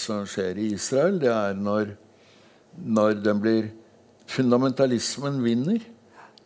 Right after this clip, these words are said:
så øker også voldsspiralen. Eh, og enten er hvem det er som står for fundamentalismen, men det er den som er mest farlig for oss da, på sikt.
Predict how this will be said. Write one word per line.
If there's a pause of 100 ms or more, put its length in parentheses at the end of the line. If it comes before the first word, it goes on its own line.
så
øker
også
voldsspiralen. (540)
Eh,
og
enten
er (120)
hvem
det
er
som
står
for
fundamentalismen,
men (640)
det
er
den
som
er
mest
farlig
for
oss
da, (200)
på
sikt.